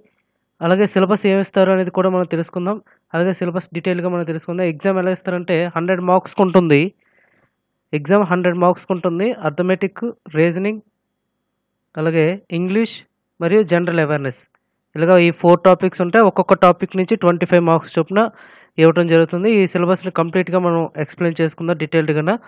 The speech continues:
ఇది డీటెయిల్డ్‌గా ఎక్స్‌ప్లెయిన్ చేసుకునే ముందు, ఆ, చాలామంది అడుగుతున్నారు, ఈ యొక్క ప్రిపరేషన్ ఎలా ఉంటుంది, ఎలా ఉండాలి, ఏంటి అని, ఎలా ప్రిపేర్ అవ్వాలని కూడా మనం చెప్తున్నాం. ఇక్కడ డ్రీమ్ జాబ్ స్టడీ అనే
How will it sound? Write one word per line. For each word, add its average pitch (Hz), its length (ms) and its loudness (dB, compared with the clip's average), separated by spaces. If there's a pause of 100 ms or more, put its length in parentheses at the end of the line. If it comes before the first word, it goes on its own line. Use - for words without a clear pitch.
(420)
ఇది 185 100 4
డీటెయిల్డ్‌గా 208 500 2
ఎక్స్‌ప్లెయిన్ 196 340 -2
చేసుకునే 196 340 -2
ముందు, 190 480 0 (720)
ఆ, 156 140 -2 (120)
చాలామంది 208 380 6
అడుగుతున్నారు, 202 540 2
ఈ 202 60 2
యొక్క 185 280 0
ప్రిపరేషన్ 185 600 -2
ఎలా 175 200 4
ఉంటుంది, 175 420 2
ఎలా 160 160 4
ఉండాలి, 170 380 2
ఏంటి 165 380 0
అని, 170 200 -2 (460)
ఎలా 175 120 6
ప్రిపేర్ 202 360 4
అవ్వాలని 190 440 8
కూడా 190 220 4
మనం 180 220 2
చెప్తున్నాం. 180 540 -2 (460)
ఇక్కడ 190 180 4
డ్రీమ్ 185 340 2
జాబ్ 208 180 4
స్టడీ 196 300 2
అనే 185 340 2